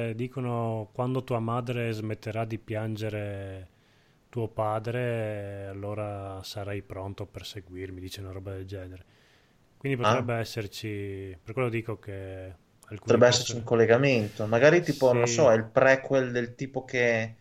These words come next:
Speaker 2: che vai alla ricerca nel, nel primo, non so, chi lo sa, potrebbe essere.
Speaker 1: Sì, perché nel primo sai che lui aveva, s-, mm, aveva un'ex banda, scappava da un
Speaker 2: Sì,
Speaker 1: passato,
Speaker 2: esatto.
Speaker 1: eh, potrebbe essere questa la ba-, la sua ex banda che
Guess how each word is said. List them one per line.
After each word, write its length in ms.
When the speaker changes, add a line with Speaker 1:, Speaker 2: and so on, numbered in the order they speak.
Speaker 2:
che 120
vai 200
alla 160
ricerca 540
nel, 580
nel 160
primo, 760
non 160
so, 200
chi 100
lo 80
sa, 220
potrebbe 360
essere. 300
Speaker 1:
Sì, 180
perché 200
nel 160
primo 240
sai 200
che 160
lui 680
aveva, 1300
s-, 160
mm, 420
aveva 280
un'ex 420
banda, 540
scappava 600
da 100
un 100
Speaker 2:
Sì, 120
Speaker 1:
passato, 360
Speaker 2:
esatto. 460
Speaker 1:
eh, 240
potrebbe 380
essere 360
questa 380
la 320
ba-, 200
la 100
sua 560
ex 240
banda 480
che 680